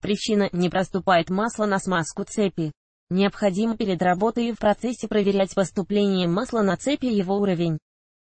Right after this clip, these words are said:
Проверить поступление легко. Расположите резак вдоль полосы газетной бумаги или картона и запустите пилу.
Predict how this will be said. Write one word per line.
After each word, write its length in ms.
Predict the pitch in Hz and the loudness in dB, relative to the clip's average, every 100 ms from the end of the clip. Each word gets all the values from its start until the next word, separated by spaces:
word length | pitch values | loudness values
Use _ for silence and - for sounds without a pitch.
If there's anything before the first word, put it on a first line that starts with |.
| _ | _
Проверить 520 | - 190 180 175 160 - | 0 2 4 2 0 0
поступление 680 | 190 - 190 226 277 269 | -2 -2 -6 -2 0 0
легко. 460 | 226 226 - 202 180 | 0 -2 -2 -2 0
Расположите 760 | - 185 - 175 185 226 233 220 | -2 -4 -2 0 0 0 -2 0
резак 360 | 196 185 214 - | 0 2 2 0
вдоль 240 | 175 180 | -2 -2
полосы 420 | 170 185 190 - | 0 0 0 -2
газетной 520 | 196 160 143 208 220 190 | -2 -2 -2 -2 -2 -2
бумаги 400 | 185 240 285 233 | 0 0 -2 0
или 220 | 277 269 | 0 -2
картона 560 | - 190 - 269 262 | 0 -2 0 0 2
и 40 | 226 | 2
запустите 640 | 190 185 214 - 214 - | 0 0 -2 -2 -2 -2
пилу. 380 | 202 220 185 156 | -2 0 0 -2